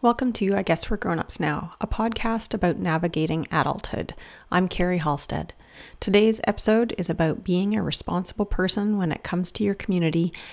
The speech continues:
and getting involved to some degree or other in the political system. The quote of the episode is from cartoonist and essayist Tim Kreider from his book We Learn Nothing. If you manage to make it to some semblance of adulthood,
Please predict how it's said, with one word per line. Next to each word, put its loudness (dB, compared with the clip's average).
and 0
getting 4
involved 2
to -8
some 2
degree 0
or 0
other -2
in 4
the 4
political 0
system. -6
The 2
quote 8
of 0
the 6
episode 0
is 0
from -2
cartoonist 0
and -2
essayist -2
Tim 0
Kreider -2
from 2
his 0
book 2
We 0
Learn 2
Nothing. 4
If -2
you 8
manage 4
to 0
make 4
it -2
to -2
some 2
semblance 0
of -2
adulthood, -2